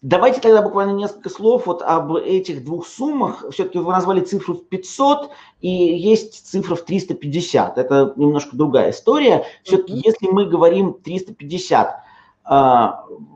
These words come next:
Speaker 1: вот что это за объекты, и в вашей практике был ли опыт, когда человек через эту программу, ну, то есть через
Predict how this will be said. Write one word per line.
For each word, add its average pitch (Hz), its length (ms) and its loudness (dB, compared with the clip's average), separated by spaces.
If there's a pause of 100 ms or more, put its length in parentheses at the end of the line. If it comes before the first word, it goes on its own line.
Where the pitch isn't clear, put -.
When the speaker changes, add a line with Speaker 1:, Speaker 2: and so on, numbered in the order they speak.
(1160)
Speaker 1:
вот 175 240 0
что - 440 4
это 165 220 4
за 165 200 4
объекты, 185 680 -2
и 185 380 -4
в 135 140 -10
вашей 196 360 2
практике 117 840 0 (160)
был 180 360 0
ли 180 100 0
опыт, 180 320 2
когда 147 240 -4
человек 147 440 -2
через 135 420 -2
эту 123 240 -4
программу, 139 540 0
ну, 123 100 -6
то 139 80 -4
есть 135 120 -8
через 143 280 0